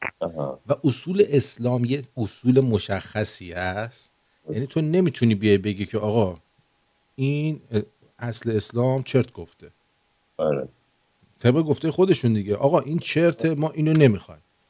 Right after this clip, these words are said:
Speaker 1: آره.
Speaker 2: تمام این
Speaker 1: نمی-
Speaker 2: اصول باید باشه. اگه یا شما حکومت اسلامی داری، اصلاً اسم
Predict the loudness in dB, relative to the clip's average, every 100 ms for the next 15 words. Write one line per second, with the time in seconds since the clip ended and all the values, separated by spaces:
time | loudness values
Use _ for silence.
0 | _ _ _ _ _ -2 2 6 4 4
1 | 4 4 4 -8 _ 4 4 2 0 0
2 | -4 _ _ 2 6 8 8 10 10 10
3 | 4 -4 2 4 6 6 4 4 4 4
4 | 2 -2 0 2 2 0 2 2 4 4
5 | 4 4 2 2 2 0 0 -2 -2 -2
6 | -2